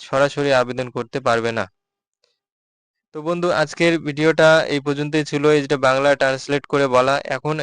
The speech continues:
যে নোটিফিকেশনটা আছে, ওই নোটিফিকেশনটা আরেকবার দেখিয়ে দেই, যেটা সরকারিভাবে, আহ, নোটিফিকেশন, অফিসিয়াল নোটিফিকেশন যেটা, ওটাতে আরেকবার চলে যাই, চলুন যাই।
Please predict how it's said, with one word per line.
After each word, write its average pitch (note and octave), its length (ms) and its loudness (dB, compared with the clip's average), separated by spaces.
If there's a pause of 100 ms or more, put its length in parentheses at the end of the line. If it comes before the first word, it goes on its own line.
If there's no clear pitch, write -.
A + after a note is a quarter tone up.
(140)
যে C#3+ 180 -2
নোটিফিকেশনটা C3+ 720 -4
আছে, C3 200 -2
ওই C3 80 -2
নোটিফিকেশনটা C3 640 -4
আরেকবার B2 340 -2
দেখিয়ে A#2+ 260 -4
দেই, A2 180 -4 (320)
যেটা C3+ 180 -8
সরকারিভাবে, B2+ 840 -2 (340)
আহ, B2 180 -6
নোটিফিকেশন, B2 580 -6
অফিসিয়াল B2+ 380 -2
নোটিফিকেশন B2 520 -6
যেটা, A2+ 320 -6 (420)
ওটাতে C3+ 320 -2
আরেকবার B2+ 320 -2
চলে B2 240 -6
যাই, B2 140 -2
চলুন A#2 300 -8
যাই। A2 240 -4